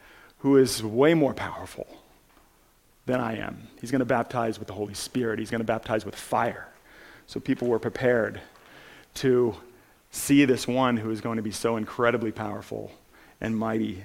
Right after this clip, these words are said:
and great. Listen to God's word as I read. "Then Jesus came from Galilee to the Jordan to John, to be baptized by him.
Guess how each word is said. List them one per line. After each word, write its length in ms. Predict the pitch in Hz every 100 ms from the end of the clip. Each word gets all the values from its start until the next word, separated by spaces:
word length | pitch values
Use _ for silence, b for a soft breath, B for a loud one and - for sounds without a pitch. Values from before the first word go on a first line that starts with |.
| -
and 160 | 113
great. 320 | 113 117 107 -
Listen 180 | 131
to 60 | 143
God's 240 | 131 123
word 200 | 113 117
as 120 | 113 117
I 40 |
read. 260 | 107 107 98 - _ _ _ _ _ _ _ B B B B B B
"Then 200 | 143 165
Jesus 380 | 151 180 196 -
came 280 | 170 165 170
from 140 | 151
Galilee 520 | 139 147 156 156 156
to 120 | 151
the 80 | 131
Jordan 380 | 113 131 139 143
to 100 | 139
John, 400 | 120 113 107 107 - - _ _ _ _ _ b b
to 100 | 131
be 80 | 135
baptized 680 | 123 151 151 151 143 135 123
by 200 | 123 117
him. 220 | 107